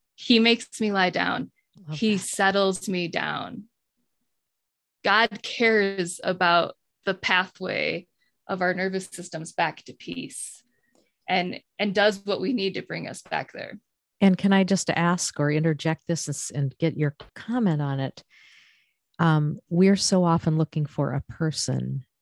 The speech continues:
Speaker 2: and that is wonderful if we have a person in our lives that
Speaker 1: Mm-hmm.
Speaker 2: fits that bill as well. But if we do not, God is there. Uh, so comment on that. A-, am I on the right track
Speaker 1: Yeah.
Speaker 2: there?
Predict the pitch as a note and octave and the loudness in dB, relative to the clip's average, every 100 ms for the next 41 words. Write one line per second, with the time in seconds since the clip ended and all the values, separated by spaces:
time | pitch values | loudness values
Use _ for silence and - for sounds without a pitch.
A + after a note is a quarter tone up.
0 | - D3+ D3+ E3 E3 D3+ D#3 D#3 F#3 G3 | 0 2 6 6 6 2 0 2 4 4
1 | F#3 F#3 D#3+ D#3 - D3 C3 - D3+ - | 2 0 0 -2 -2 -2 -4 -4 -4 -2
2 | - - E3 - D#3+ D3 C#3 C3+ C#3 C#3 | -4 -4 -4 0 0 2 2 0 0 0
3 | C3+ C3 B2 F#3 F3+ G3+ F#3+ F3 E3+ - | 0 0 -2 -2 -2 -2 -2 0 0 0
4 | - D#3+ D3+ - - D3 D3 C#3+ D3+ - | -2 0 0 0 2 4 4 2 -2 -8
5 | _ C#3+ C3 - C#3 C3+ D3 G3+ A3+ B3 | _ -6 -6 -4 0 2 0 -2 -4 -6
6 | _ _ _ _ _ _ - D#3+ - E3+ | _ _ _ _ _ _ 0 0 4 2
7 | - F#3 F3 D3+ D#3+ D3+ D3 D#3 D3+ C#3+ | 2 2 2 4 2 2 2 0 -2 -4
8 | C3 - - - - - _ _ _ _ | -8 -12 -16 -14 -16 -20 _ _ _ _
9 | - - _ _ _ - D3+ D3+ D3 D3 | -20 -20 _ _ _ -4 0 2 2 0
10 | - D3 C#3 - C3 C#3 C3+ B2+ B2+ C3 | -4 -2 -2 -2 -2 0 0 -2 -4 -8
11 | B2+ _ _ _ _ _ C#3 C3+ C#3+ - | -10 _ _ _ _ _ -2 0 -2 0
12 | D#3+ - - - F3 C#3+ C3+ C3 A#2+ A#2 | 0 -2 -8 0 2 2 0 -4 -4 -4
13 | A2 C3+ C#3 C#3+ C#3+ D3 C#3+ C#3 C#3 - | -2 0 2 2 2 2 0 0 -2 -6
14 | - C3+ A#3+ A#3 E3 E3 E3 | -4 0 2 2 2 -2 -4